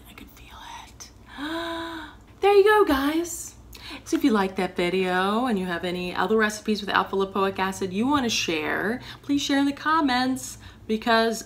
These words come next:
I'm into it. I wanna try a lot of this. It's very good anti-aging ingredient that you need to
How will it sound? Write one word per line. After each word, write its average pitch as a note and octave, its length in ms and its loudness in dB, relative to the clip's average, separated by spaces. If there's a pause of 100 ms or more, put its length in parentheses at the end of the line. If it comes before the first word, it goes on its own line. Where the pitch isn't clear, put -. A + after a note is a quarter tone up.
I'm G#3+ 240 0
into A3+ 340 0
it. D#3+ 80 0
I D#3+ 40 -2
wanna F3 180 -4
try F3+ 580 0 (460)
a E3 100 -2
lot F3 240 8
of C#3+ 140 0
this. C3+ 360 -4
It's F3 200 -6
very F3+ 360 0
good F3 220 0
anti-aging D3+ 640 -4
ingredient C#3 760 -8
that C#3+ 140 -8
you C#3 120 -8
need C#3 280 -8
to G#3 340 -6